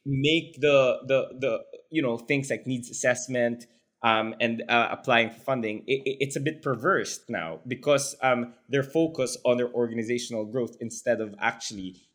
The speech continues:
starting from people and communities and asking them, "Okay, what problem do you want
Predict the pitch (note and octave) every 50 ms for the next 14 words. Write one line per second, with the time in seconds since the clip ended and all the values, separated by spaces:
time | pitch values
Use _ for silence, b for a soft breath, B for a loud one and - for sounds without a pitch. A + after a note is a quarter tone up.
0 | _ _ - - - - - E3 D3 C#3+ C#3 C#3 C#3+ B2 A#2+ - - D3 D3 C#3
1 | C3 B2+ B2 B2 A#2+ - A2 A2 - - A2+ A2 - A#2 A2+ - B2 C3+ D#3 D#3
2 | C#3+ C#3+ G#2+ G2 F#2 G2 - - A#2 - F#2 A2+ A2 - - B2 A2 G#2+ G#2+ G#2
3 | G#2 - A#2 B2 - C3 G#2 G2+ G2+ A2 A#2 A#2+ A#2+ - _ - B2 A2+ G#2+ F#2
4 | F#2 G2+ F#2+ G2 G#2+ G#2+ G#2+ A#2 A#2 G#2 F#2+ F#2 F2+ - _